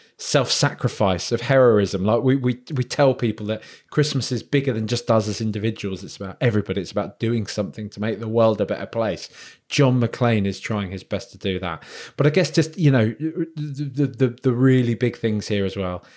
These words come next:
is this idea of just, of transformation and reflection,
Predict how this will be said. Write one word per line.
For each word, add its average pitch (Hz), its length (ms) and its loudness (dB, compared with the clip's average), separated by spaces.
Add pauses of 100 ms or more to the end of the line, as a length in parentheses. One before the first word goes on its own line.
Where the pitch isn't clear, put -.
(220)
is 110 160 -6
this 113 180 0
idea 104 500 4
of 95 120 -2
just, - 340 -6
of 113 260 -4 (200)
transformation 101 1120 -2
and 101 160 -6
reflection, 92 720 -8